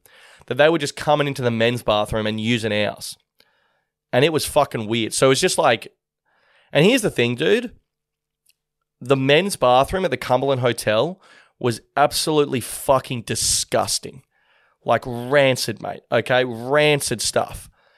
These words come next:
So then you've got women in here as well. And, like, you know, I don't wanna speak out of school, okay? I would never, ever judge another human being. Ever, okay? I don't know your story. I don't know where you come from. I don't know what it took for you to get here today,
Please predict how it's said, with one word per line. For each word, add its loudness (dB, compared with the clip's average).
So 0
then 4
you've 2
got 6
women 2
in 0
here 2
as 0
well. 2
And, 2
like, 2
you 0
know, 6
I 6
don't 6
wanna 4
speak 2
out 4
of -2
school, -4
okay? 2
I 6
would 2
never, 2
ever 2
judge 4
another 2
human -2
being. -4
Ever, 0
okay? 0
I 6
don't 4
know 4
your 2
story. 2
I 0
don't 6
know 6
where 6
you 2
come 2
from. -2
I 4
don't 2
know 8
what 4
it -4
took 2
for -6
you 0
to 2
get 0
here 0
today, 0